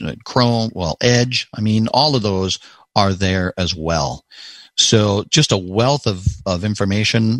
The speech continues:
on the webinars page of things that we've covered that people have needed.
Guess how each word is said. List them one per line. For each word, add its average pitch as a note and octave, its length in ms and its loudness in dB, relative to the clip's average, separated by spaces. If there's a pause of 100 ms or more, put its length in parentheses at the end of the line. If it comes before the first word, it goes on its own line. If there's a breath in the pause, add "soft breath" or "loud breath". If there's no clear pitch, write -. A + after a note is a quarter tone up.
on F#2 240 0
the E2 80 -4
webinars G#2+ 560 0
page G#2+ 420 0
of E2 140 -8
things G#2+ 340 0
that F2+ 140 -4
we've F#2+ 240 -4
covered A2 320 0
that E2+ 160 -4
people G2 260 -2
have E2+ 140 -6
needed. A2+ 400 2